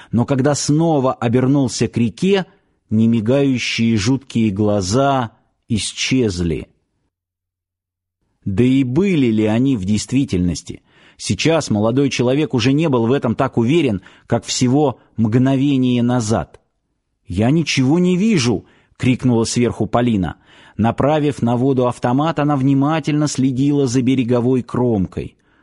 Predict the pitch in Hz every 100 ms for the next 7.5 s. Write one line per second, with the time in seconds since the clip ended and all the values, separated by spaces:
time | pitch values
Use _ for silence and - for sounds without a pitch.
0 | _ _ - 113 113 - 123 - 113 101
1 | 151 175 131 90 - - _ - 113 -
2 | 110 107 95 92 - 104 87 82 - _
3 | _ _ _ _ - 127 196 190 156 160
4 | 165 196 - 156 156 135 123 147 165 123
5 | 113 104 101 104 107 107 98 82 - _
6 | _ _ _ _ - 123 156 160 - 135
7 | 139 147 143 113 90